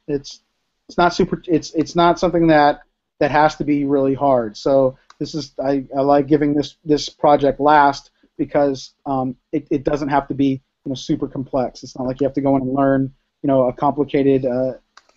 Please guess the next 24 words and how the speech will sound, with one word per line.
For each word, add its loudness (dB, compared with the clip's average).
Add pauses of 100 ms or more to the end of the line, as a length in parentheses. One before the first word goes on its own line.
(1120)
image, 0
uh, 4 (100)
creation 2 (240)
and 0
manipulation 2
tool. -6 (600)
So 0
you're 6
gonna 6
create 2
an 2
infographic 2
highlighting 2
some 0
aspect -2 (180)
of 0
the 0
technology 0
you're 0
researching -4
for -4
your 0
case -4
study. -4